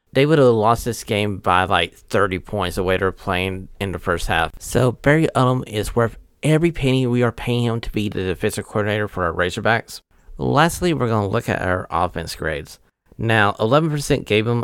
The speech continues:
a B, fifty-three percent gave him a C, and thirty-six percent gave him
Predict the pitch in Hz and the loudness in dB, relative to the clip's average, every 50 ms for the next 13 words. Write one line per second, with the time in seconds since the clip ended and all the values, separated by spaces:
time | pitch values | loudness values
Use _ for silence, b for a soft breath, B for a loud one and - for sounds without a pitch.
0 | - - 107 113 - - 110 107 95 90 92 95 101 110 - _ _ _ _ _ | -4 -6 -8 -8 -6 -2 0 0 2 0 -2 -4 -6 -10 -14 _ _ _ _ _
1 | _ _ _ _ _ - - 143 - 156 151 - - 151 139 131 - 127 110 - | _ _ _ _ _ 0 0 0 2 0 -2 0 0 0 0 0 0 -2 -2 -2
2 | 107 95 - - 98 101 110 117 120 120 117 - - - 104 92 87 90 87 - | -2 -2 -2 0 0 0 2 0 0 -2 -2 -4 -2 -2 -2 -2 -2 -2 -4 -8
3 | _ b b b b b b - 110 104 104 101 104 104 101 - - 117 120 123 | _ b b b b b b -4 0 0 2 2 2 0 0 0 0 0 0 0
4 | - 113 - - - - - 104 - - 107 95 95 92 - - - - 95 95 | -2 -4 -6 -6 -8 -6 -6 -4 -2 -2 -2 -2 -2 -2 -6 -6 -2 0 2 2
5 | 98 98 95 98 92 | 2 2 0 -4 -6